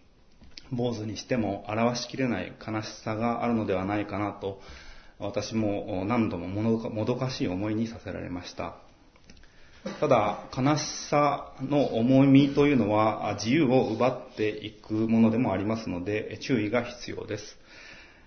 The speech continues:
え、ある牧師先生を失った、あ、教会の信徒さんは、精神的支柱を失って、生きる気力までなくしたようになってしまいました。イエス様を心に住まわせていないと、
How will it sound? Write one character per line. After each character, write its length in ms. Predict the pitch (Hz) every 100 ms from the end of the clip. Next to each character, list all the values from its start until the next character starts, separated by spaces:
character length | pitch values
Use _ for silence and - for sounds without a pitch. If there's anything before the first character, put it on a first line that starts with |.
| -
え、 100 | -
あ 100 | 143
る 240 | 190 131 104
牧 240 | 110 107
師 140 | - -
先 200 | 139 139
生 340 | - 151 123
を 240 | 113 117 -
失 280 | - 110 104
っ 80 | - - -
た、 500 | 107 107 104 - 107
あ、 40 |
教 140 | - 101
会 200 | 107 104
の 360 | 107 107 - -
信 220 | 113 123 113
徒 80 |
さ 180 | 104 95
ん 140 | 92 98
は、 340 | 110 107 - -
精 240 | - 123 117
神 240 | 127 117
的 220 | - -
支 180 | 107 -
柱 240 | - 110
を 100 | 107
失 260 | 101 - 110
っ 60 | 104
て、 360 | - - 117 - - - -
生 180 | 113 117
き 140 | - 185
る 160 | 120
気 120 | -
力 240 | 143 135 123
ま 140 | 113
で 80 | 120
な 140 | 98
く 120 | 98 -
し 120 | -
た 80 | 107
よ 100 | 113
う 40 |
に 80 | 117
な 100 | 104
っ 40 | 104 -
て 140 | 107
し 100 | -
ま 120 | 90
い 40 | 87
ま 140 | 87
し 100 | - -
た。 220 | 85 - - - - - - -
イ 60 | 117
エ 40 |
ス 100 | 117
様 200 | 113 92
を 280 | 104 110 -
心 340 | 120 127 135 117
に 200 | 123 120
住 140 | -
ま 100 | 110
わ 140 | 113
せ 100 | 113
て 160 | 113 131
い 60 | 104
な 100 | 95
い 80 |
と、 320 | 95 117 117